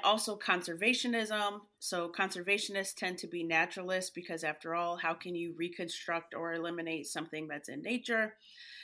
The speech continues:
Uh, and then also the last category, which speaks to the second meaning of racelessness,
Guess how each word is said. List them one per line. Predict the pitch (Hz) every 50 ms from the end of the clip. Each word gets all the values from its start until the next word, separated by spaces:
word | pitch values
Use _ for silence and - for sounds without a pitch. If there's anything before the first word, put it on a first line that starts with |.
| - - - - - _ -
Uh, | 170 165 160 151 139 135 - - - -
and | 190 202 202 208
then | 202 196 196 - -
also | - 202 214 214 - - 220 208 202 202 196 190 190 - _ _ _ _ _ _
the | - 180
last | 180 196 214 233 254 - -
category, | - 220 196 190 185 185 180 180 175
which | 170 170 170
speaks | - - 185 180 175 - -
to | - 175
the | 165 170 -
second | - - 269 294 277 254 226 175 - _ _ _ _ -
meaning | 180 175 175 175 170 170 165 160 -
of | - 170 160 156 - -
racelessness, | 165 165 165 160 - 165 165 - - 156 156 156 156 156 - -